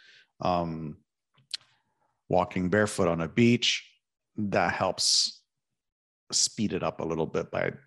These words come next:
couple days. Everything helps. Another thing is when you come, when you come back, always make sure that you are, um, going to sleep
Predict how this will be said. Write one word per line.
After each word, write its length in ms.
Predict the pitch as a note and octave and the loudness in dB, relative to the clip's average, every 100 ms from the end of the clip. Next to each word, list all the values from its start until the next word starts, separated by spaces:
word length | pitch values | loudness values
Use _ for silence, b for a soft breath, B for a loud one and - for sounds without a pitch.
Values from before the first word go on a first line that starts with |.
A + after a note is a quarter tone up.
| _ _ _ - | _ _ _ -8
couple 240 | - - | -4 -4
days. 400 | - - - - - b b b b b b _ _ _ _ - | -4 -4 -2 -4 -6 b b b b b b _ _ _ _ -4
Everything 380 | F#2+ F2+ - | 0 0 -2
helps. 400 | E2 F#2 - - - _ _ _ _ _ - | -4 -4 -2 -4 -4 _ _ _ _ _ -4
Another 380 | G#2 G#2 A2 | 2 6 6
thing 340 | A2 A#2+ G#2+ F#2+ | 6 6 4 4
is 600 | F2+ F#2 F2+ - - - - | 0 0 2 0 -2 -8 -8
when 280 | A#2 A2 A2 | 0 4 6
you 140 | A#2 | 6
come, 460 | G#2 - F#2 E2+ D#2+ _ _ _ _ _ _ _ _ _ _ - | 4 0 2 0 -6 _ _ _ _ _ _ _ _ _ _ -6
when 160 | - G2 | -4 -2
you 100 | A#2 | -2
come 480 | - F2 E2 D#2 - | 0 -2 -2 -8 -2
back, 540 | F#2+ F#2 E2 - - - - _ _ _ _ _ _ _ _ _ - - | 2 2 2 -4 -16 -20 -20 _ _ _ _ _ _ _ _ _ -6 2
always 360 | G#2+ G#2+ G#2 | 6 6 6
make 220 | G#2 F#2+ | 2 0
sure 320 | - - F#2 F2 | 0 2 2 2
that 260 | F2 D#2+ | 0 -2
you 300 | F#2+ F2+ F2+ | -2 0 2
are, 360 | E2+ E2 D#2+ - b b b b b - | 2 0 -2 -6 b b b b b -10
um, 460 | F2 E2+ D#2+ D#2+ F2 | -4 -2 -2 -4 -6
going 440 | F#2+ G#2 G2+ A2 | 2 4 6 4
to 160 | G#2 G#2+ | 2 2
sleep 500 | - - G2 F2+ | 2 2 0 -2